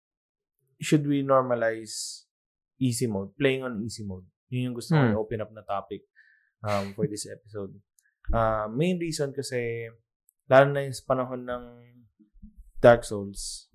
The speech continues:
Speaker 1: uh, dyan ang uso yung
Speaker 2: <laughs>
Speaker 1: get good na
Speaker 2: Get good.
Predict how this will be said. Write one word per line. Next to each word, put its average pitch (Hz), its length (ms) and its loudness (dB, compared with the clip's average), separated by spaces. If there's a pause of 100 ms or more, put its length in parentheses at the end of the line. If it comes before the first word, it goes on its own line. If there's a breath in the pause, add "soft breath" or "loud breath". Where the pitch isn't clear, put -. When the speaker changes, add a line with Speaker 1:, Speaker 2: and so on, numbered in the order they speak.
(840)
Speaker 1:
uh, 110 460 -2
dyan 110 180 0
ang 98 80 -4
uso 110 160 -8
yung 110 80 2
Speaker 2:
<laughs> - 400 8
Speaker 1:
get 196 180 4
good 135 300 0
na 120 500 0
Speaker 2:
Get 160 280 10
good. 135 460 4